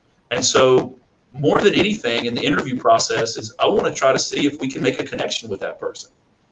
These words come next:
You know, if, if they're able to draw us in, if they're able to draw me in and, and our committee in, um, whether they are talking about their journey into education, the previous job they've had,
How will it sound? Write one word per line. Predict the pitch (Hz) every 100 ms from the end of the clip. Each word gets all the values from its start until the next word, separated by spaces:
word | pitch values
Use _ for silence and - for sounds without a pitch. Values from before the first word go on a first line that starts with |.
| _ _ -
You | 107
know, | 104 117
if, | 117 117
if | 120
they're | 135 160 -
able | 156 147 147
to | 123
draw | 117 127 139 -
us | 127 135 - 160
in, | 170 196 - -
if | -
they're | 131
able | 135 135
to | 123
draw | 127 123 120
me | 131 139 147 147
in | 196
and, | 110
and | - 113
our | 113
committee | - 127 117 135 151 - 131
in, | 135 214 - _ _ _ -
um, | 113 110 107 107 104 -
whether | 123 123 127
they | 123 120 117
are | 113 113 113 -
talking | 135 123 - 131
about | 117 135 - 120
their | 120
journey | 120 107 127 131 147 110
into | 123 123 -
education, | 117 110 147 151 - 160 123
the |
previous | - 123 127 -
job | - 127 135 139
they've | 127 131
had, | 127 127 127